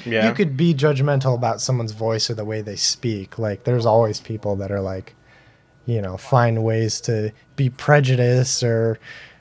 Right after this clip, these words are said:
Speaker 2: you know, racist based on how someone speaks. So, yeah, you know, it's, in general terms, it solely, I would say that this shower thought would maybe be a little more,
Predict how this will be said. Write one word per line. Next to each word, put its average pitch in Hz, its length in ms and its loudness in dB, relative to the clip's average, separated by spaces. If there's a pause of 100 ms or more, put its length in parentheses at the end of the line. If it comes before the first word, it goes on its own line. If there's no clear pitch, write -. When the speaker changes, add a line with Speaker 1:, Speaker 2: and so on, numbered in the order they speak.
(240)
Speaker 2:
you 127 160 2
know, 107 80 2
racist 113 800 -2
based 113 300 -2
on 110 140 0
how 110 200 0
someone 107 340 0
speaks. 101 480 -2
So, 104 340 0 (440)
yeah, 233 240 2
you 220 200 -2
know, 139 220 2
it's, 180 160 0
in 185 320 2
general 156 400 6
terms, 127 560 -2 (680)
it 170 140 -12 (840)
solely, 160 680 4 (400)
I 165 120 2
would 165 200 2
say 151 220 2
that 131 380 0 (240)
this 139 140 2
shower 127 320 2
thought 113 240 0
would 113 120 -4
maybe 117 400 0
be 113 600 -2
a 113 80 0
little 110 240 2
more, 107 460 2